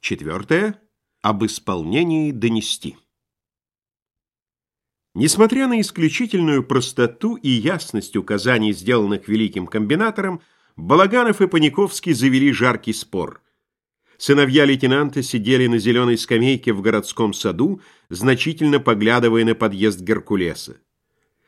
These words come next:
Припираясь, они не замечали даже, что ветер, сгибавший пожарную струю фонтана, сыплет на них сеяную водичку.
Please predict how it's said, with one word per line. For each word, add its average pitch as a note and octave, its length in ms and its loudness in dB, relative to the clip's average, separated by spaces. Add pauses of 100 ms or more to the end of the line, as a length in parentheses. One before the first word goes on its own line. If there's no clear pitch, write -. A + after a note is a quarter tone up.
(160)
Припираясь, D3 760 2
они B2+ 260 -2
не B2+ 120 0
замечали B2 580 2
даже, A2+ 280 0
что - 200 -2
ветер, A#2 480 0
сгибавший G#2 640 -2
пожарную G#2 600 -2
струю G#2 360 -4
фонтана, G2+ 720 -6 (460)
сыплет F3+ 520 0
на D#3+ 140 2
них D#3+ 340 0 (100)
сеяную C3 720 2
водичку. F2 720 -6